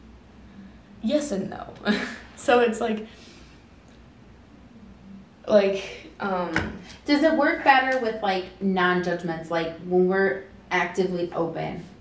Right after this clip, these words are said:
Speaker 1: Yeah, like, it works when you're not, like, constantly making commentary on every little thing we have to say.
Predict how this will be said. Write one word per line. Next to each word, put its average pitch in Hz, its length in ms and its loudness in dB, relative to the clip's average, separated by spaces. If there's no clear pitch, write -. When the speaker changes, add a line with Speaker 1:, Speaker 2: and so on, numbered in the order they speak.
Speaker 1:
Yeah, 277 320 2
like, 220 240 -4
it 262 140 -6
works 339 340 -4
when 359 140 0
you're 254 120 0
not, 202 420 -2
like, 190 240 -6
constantly 208 440 -6
making 175 240 -6
commentary 80 580 -8
on - 200 -8
every 180 340 -2
little 160 240 -6
thing - 280 -12
we - 80 -12
have - 140 -12
to - 80 -16
say. - 340 -12